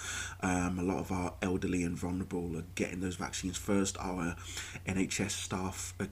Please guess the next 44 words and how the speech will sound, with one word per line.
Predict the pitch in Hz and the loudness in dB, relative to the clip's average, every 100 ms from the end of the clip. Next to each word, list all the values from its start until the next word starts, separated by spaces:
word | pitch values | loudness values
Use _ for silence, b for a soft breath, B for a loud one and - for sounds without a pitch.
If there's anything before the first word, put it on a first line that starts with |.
| - | -2
getting | - - 92 | -2 0 -2
the | |
vaccines | 98 - - 98 92 95 - - - - | -2 -2 2 2 2 -2 -6 -6 -8 2
early | 101 92 92 | 4 4 4
as | 92 90 | 2 2
well. | 98 92 95 92 B B B - | 2 2 0 -2 B B B -2
Um, | 90 92 92 90 92 - | 0 0 0 0 -2 2
you | 95 | 2
know, | 90 87 - - | 4 4 0 0
I | 110 113 | 2 4
myself, | 104 - 110 110 - - - - - | 4 4 4 4 2 -2 -8 -12 -8
I'm, | - 101 95 - | -2 2 2 2
I'm | 98 98 | 4 4
not, | - - - | 2 -8 -2
I'm | 101 98 | 2 2
not | 69 | 2
expecting | 87 - - - 101 | -2 -2 -2 -2 -2
to | |
get | 101 98 | 0 0
the | 101 | 0
vaccine | 98 - 110 98 | 0 0 2 4
in | |
the | 95 | 4
next | 92 - | 2 0
couple | - 95 98 | -2 0 0
of | 92 | 2
months. | 98 90 - B B B | 2 2 -2 B B B
It | 107 101 | -2 4
might | 98 87 | 4 4
not | 78 | 4
be | 101 92 | 4 4
till | - 101 92 92 - B B B | 4 6 6 4 -2 B B B
the | - | 4
latter | 95 92 98 | 4 4 0
half | - 95 98 | 2 2 0
of | 98 | -2
twenty | - 98 95 | 0 2 2
twenty-one | - 95 101 101 95 | 2 2 2 4 2
before | - 92 92 | 0 0 0
I | 95 | 0
get | - 101 | 0 0
the | |
vaccine, | 101 101 - 101 107 104 | -2 0 4 4 6 2
because | 98 92 92 - | 2 0 2 0